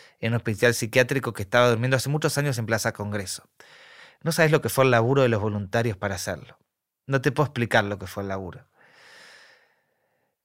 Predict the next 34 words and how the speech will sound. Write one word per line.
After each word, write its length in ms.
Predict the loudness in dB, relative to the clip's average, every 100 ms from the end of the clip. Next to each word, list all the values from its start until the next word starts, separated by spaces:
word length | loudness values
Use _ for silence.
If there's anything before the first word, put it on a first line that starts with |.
| _
Logramos 540 | 2 4 6 6 4
que 100 | 0
fuera, 440 | -2 4 6 6 4
que 120 | 2
confiara. 640 | 0 0 2 6 6 6 4
Iba 280 | 6 8 6
sí 220 | 6 4
o 40 |
sí, 300 | 4 4 2
se 160 | 2 4
iba 220 | 6 6
con 180 | 6 4
una 220 | 6 6
voluntaria 640 | 6 4 2 4 6 6
específica. 1300 | 4 0 0 0 2 2 2 0 -2 0 0 0 -2 _ -18 -16 -16 -20 -20 _ -4
Y 100 | 0
llegamos 380 | 4 4 4 2
a 40 |
un 80 | 2
lugar 180 | 4 4
en 60 |
un 60 | 2
momento 260 | 0 2
donde 180 | 2 2
no 80 | 0
se 120 | 2
habían 120 | 2
dado 220 | 4 4 4
cuenta, 320 | 4 4 4
no 60 |
había 180 | 6 6
lugar. 320 | 6 6 6
Se 140 | 4 2
habían... 280 | 4 2